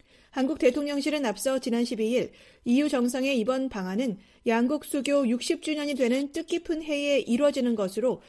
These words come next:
보편적 가치를 공유하는 중요한 협력 파트너인 이유와 경제, 보건, 과학기술 분야 실질 협력을 강화하고 영내 및 글로벌 현안에 대한 공조를 심화하는 기회가 될 것으로 기대한다고 밝혔습니다.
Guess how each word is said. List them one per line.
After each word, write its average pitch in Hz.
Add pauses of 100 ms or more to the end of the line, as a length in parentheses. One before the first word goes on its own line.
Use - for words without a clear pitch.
(220)
보편적 311
가치를 277
공유하는 247
중요한 254
협력 320
파트너인 262
이유와 226 (280)
경제, 254
보건, 240 (240)
과학기술 247
분야 233
실질 302
협력을 330
강화하고 220 (320)
영내 254
및 302
글로벌 294
현안에 285
대한 254
공조를 226
심화하는 302
기회가 277
될 240
것으로 240
기대한다고 240
밝혔습니다. 190